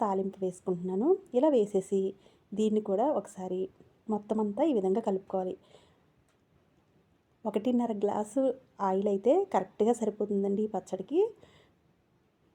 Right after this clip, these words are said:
ఇది మొత్తం అంతా ఇదే విధంగా కలిపేసుకుని గాజు సీసాలో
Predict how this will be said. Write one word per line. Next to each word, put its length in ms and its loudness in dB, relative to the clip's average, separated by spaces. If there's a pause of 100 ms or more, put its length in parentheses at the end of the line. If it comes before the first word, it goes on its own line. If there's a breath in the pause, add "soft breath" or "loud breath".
(420)
ఇది 200 -2 (120)
మొత్తం 240 -4
అంతా 180 0 (100)
ఇదే 320 0
విధంగా 360 2
కలిపేసుకుని 640 0 (500 soft breath)
గాజు 300 2
సీసాలో 380 0